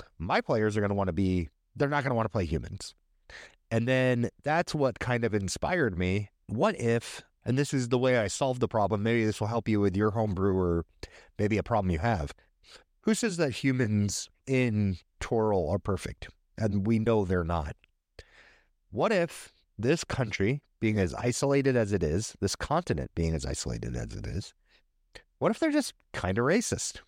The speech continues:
What if they just don't like other races? Maybe that had something to do with, you know, the Algis's family's coming of power. Maybe that had something to do with why he attacked the other regions.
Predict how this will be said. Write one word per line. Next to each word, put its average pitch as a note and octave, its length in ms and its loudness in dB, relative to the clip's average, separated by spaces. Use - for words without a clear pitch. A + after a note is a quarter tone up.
What D#3+ 140 0
if A#3+ 100 -2
they C4 120 2
just D#3+ 340 0
don't A#2+ 240 0
like A2+ 460 0
other G2+ 200 2
races? F2+ 500 -2
Maybe G#2 400 0
that B2+ 180 0
had C3+ 180 0
something C3+ 380 0
to A2+ 120 -2
do C3 380 2
with, G#2+ 840 2
you A2 100 0
know, G#2+ 180 4
the G#2 140 2
Algis's G#2 600 0
family's G#2+ 720 0
coming G#2+ 380 -2
of G#2+ 160 -2
power. E2+ 440 -4
Maybe F#2 280 2
that G#2 160 2
had G#2 160 -2
something G2 200 0
to G2 60 0
do G#2+ 140 0
with G2+ 120 2
why F2+ 280 0
he A2 160 0
attacked G#2+ 340 -4
the A2 120 0
other G#2 160 2
regions. - 600 -4